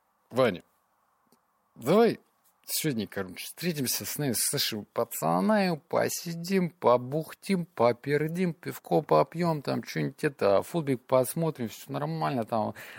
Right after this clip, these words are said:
наши будут Славон, Максон, а, <laughs> Дри-,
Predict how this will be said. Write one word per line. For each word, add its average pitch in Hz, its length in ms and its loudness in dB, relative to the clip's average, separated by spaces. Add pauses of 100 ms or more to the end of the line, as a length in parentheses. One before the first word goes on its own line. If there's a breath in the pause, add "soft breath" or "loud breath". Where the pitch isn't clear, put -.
наши 147 360 -2
будут 135 320 0
Славон, 135 600 0
Максон, 127 560 2 (420 loud breath)
а, 98 640 -4
<laughs> - 0 -
Дри-, 104 200 -2